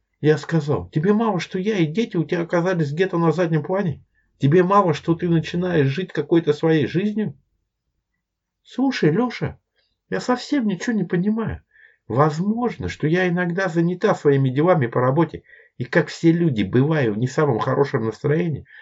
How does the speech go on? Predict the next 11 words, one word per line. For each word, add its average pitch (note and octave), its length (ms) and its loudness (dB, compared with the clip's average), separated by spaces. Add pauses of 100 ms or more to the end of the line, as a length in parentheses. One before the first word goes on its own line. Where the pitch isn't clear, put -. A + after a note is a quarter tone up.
(140)
но G#2 140 -2
чтобы C3+ 360 2
я B2 320 2
жила C#3+ 360 2
какой-то - 440 0
своей B2+ 380 0
жизнью, C3 480 -4 (320)
этим F3+ 340 0
скорее F#3 420 2
занимаешься F3+ 680 -4
ты. F3+ 680 -4